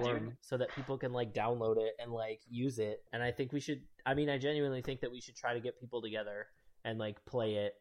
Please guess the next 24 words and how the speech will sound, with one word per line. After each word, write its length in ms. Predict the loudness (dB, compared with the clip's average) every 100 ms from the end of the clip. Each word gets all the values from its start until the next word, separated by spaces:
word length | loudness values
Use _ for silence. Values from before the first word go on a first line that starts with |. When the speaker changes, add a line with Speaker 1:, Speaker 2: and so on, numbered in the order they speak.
| _
Speaker 1:
Yeah, 440 | -10 -2 0 0 -2 -2
not 300 | 0 0 0
have 280 | -2 -2 -2
them, 420 | -4 -4 -6 -10 -14 _ -2
Speaker 2:
We 80 | 0
Speaker 1:
like, 60 |
Speaker 2:
should 120 | 0 -4
play 180 | -6
test 280 | -4 -6 -6
it, 140 | -10 -4
yeah, 200 | -4 -4 -4
for 80 | -2
Speaker 1:
Yeah. 120 | 2 0
Speaker 2:
sure. 140 | -2 -8 _ _ -12
Speaker 1:
This 220 | -6 -4 -2
is, 160 | -4
like, 280 | 0 0 -2 -4
the, 440 | 0 2 4 2 -2 -8
this 200 | -8 -6
is, 100 | -6
like, 180 | -6 -6
the 80 | -6
podcast 600 | -4 -4 -4 -10 -10 -10
portion. 420 | -12 -10 -14